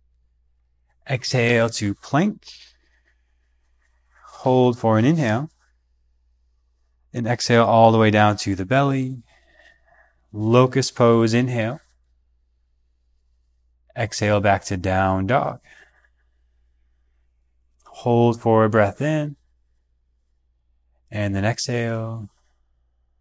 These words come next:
With your inhale, lift the right leg back. Exhale, step forward to a low lunge, left knee down. Inhale to float the arms up.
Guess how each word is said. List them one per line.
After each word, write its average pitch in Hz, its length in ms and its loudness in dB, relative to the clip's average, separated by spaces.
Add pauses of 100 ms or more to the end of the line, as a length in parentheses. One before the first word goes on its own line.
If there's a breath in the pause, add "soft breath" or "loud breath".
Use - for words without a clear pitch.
(840)
With 107 180 -10
your 101 100 -6
inhale, 127 420 0
lift 123 240 -2
the 113 120 -2
right 120 300 2
leg 107 240 -2
back. 160 400 -4 (1800)
Exhale, 131 380 2
step 117 220 -2
forward 127 420 4
to 120 160 0
a 117 40 4
low 113 260 4
lunge, 127 380 2
left 107 220 -2
knee 98 120 -2
down. 165 440 -6 (840 soft breath)
Inhale 131 460 4
to 131 60 0
float 123 280 0
the 131 140 2
arms 127 420 0
up. 185 160 -6